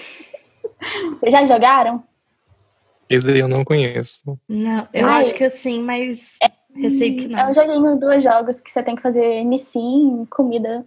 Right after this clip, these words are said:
Speaker 1: nada a ver. Ah, é péssimo, mas é muito bom.
Speaker 2: Eu só conheço todos os joguinhos de graça do Clique Jogos, que eram os melhores.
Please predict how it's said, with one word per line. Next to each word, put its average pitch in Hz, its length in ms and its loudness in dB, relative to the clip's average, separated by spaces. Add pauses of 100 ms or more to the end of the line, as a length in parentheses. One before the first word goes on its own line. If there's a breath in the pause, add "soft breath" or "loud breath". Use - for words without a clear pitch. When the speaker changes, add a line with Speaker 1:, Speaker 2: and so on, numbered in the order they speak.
Speaker 1:
nada 247 220 -4
a - 20 0
ver. 226 180 -6
Ah, 254 160 -2
é 240 80 -2
péssimo, 226 460 -6
mas 220 140 -4
é 226 40 -4
muito 226 200 -6
bom. 226 180 -6 (760)
Speaker 2:
Eu 139 80 2
só 143 160 0
conheço 139 420 0
todos 147 400 -6
os 170 220 2
joguinhos 151 720 0 (260)
de 143 140 -2
graça 135 380 2
do 135 100 -4
Clique 143 320 0
Jogos, 117 680 -4
que 120 80 0
eram 127 260 0
os 123 120 -2
melhores. 131 680 -2